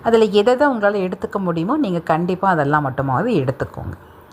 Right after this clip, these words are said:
தை அமாவாசையில தான தர்மங்கள் செய்யறது இன்னும் பெரிய விஷயம்னு சொல்லுவாங்க.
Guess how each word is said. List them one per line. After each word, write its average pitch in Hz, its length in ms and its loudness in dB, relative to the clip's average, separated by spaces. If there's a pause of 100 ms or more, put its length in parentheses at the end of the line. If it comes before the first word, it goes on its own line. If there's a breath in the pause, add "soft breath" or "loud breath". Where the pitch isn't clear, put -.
(720 loud breath)
தை 233 320 0
அமாவாசையில 190 1040 -2
தான 208 380 2
தர்மங்கள் 196 520 0
செய்யறது 165 720 0
இன்னும் 254 640 4
பெரிய 208 360 0
விஷயம்னு 190 340 0
சொல்லுவாங்க. 151 600 -2